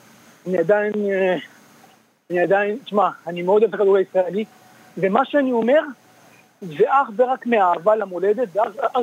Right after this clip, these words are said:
ורק מרצון שהכדורגל ישתפר, זה לא עניין של ביקורת. אבל אמרתי שלצערי, שוב, הכדורגל כל עוד הוא לא יצא מגורמים אינטרסנטיים, אה, הוא לא, הוא לא יכול להשתפר.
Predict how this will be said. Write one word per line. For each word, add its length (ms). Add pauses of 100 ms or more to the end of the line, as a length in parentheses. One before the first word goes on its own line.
ורק 200 (400)
מרצון 460
שהכדורגל 420
ישתפר, 520
זה 60
לא 80
עניין 180
של 140
ביקורת. 460 (760)
אבל 280
אמרתי 440
שלצערי, 760 (1080)
שוב, 180
הכדורגל 520
כל 260
עוד 140 (600)
הוא 120
לא 120
יצא 500
מגורמים 520
אינטרסנטיים, 1040 (680)
אה, 200 (320)
הוא 120
לא, 140
הוא 120
לא 60
יכול 220
להשתפר. 500